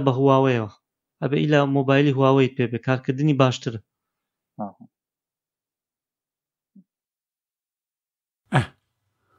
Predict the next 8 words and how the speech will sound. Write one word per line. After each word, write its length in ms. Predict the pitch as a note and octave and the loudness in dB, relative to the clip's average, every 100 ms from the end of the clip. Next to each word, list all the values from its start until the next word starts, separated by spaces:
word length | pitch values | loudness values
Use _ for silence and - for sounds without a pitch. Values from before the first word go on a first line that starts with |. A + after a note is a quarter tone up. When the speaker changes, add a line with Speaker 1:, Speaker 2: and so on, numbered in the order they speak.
| - D3+ | -8 0
Speaker 3:
برادرانی 600 | D#3 G3 F#3 G#3 F#3 D3 | 4 4 4 4 4 2
تر، 140 | B2+ - - _ - | 0 -4 -12 _ -2
دەمتان 360 | D#3+ D#3+ D3+ C3 | 0 2 2 2
خۆش 240 | A#2 G2 - | 0 -2 -4
بێ. 140 | D#2 - _ _ _ _ _ _ _ _ _ _ _ - | -10 -10 _ _ _ _ _ _ _ _ _ _ _ -2
برادرانی 540 | C3+ D#3 D3+ D#3+ D#3+ C#3 | 2 4 4 4 4 2
تر 100 | C#3+ - | 0 2
فەرموون، 340 | D3+ D#3+ | 2 2